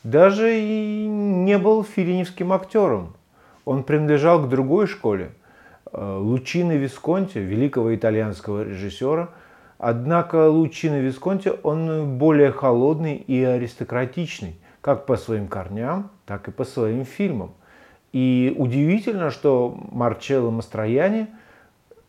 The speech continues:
повезло обрести мировую славу именно в фильмах Федерико Феллини. Есть свидетельство,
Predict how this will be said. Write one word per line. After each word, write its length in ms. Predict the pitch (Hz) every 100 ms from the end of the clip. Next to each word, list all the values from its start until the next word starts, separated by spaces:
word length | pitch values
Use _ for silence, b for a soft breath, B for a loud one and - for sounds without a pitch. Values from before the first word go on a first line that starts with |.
| _ _ _
повезло 1040 | 147 131 131 127 120 123 135 165 175 156 -
обрести 500 | - 110 120 123 -
мировую 560 | 127 120 117 110 110 104
славу 540 | - 113 135 160 -
именно 380 | 131 147 170 175
в 40 |
фильмах 640 | - - 147 156 156 - - _
Федерико 720 | _ - 131 120 113 113 123
Феллини. 640 | 113 - 120 127 104 87 - _ -
Есть 340 | 131 208 208
свидетельство, 800 | 165 170 156 196 180 147 117 98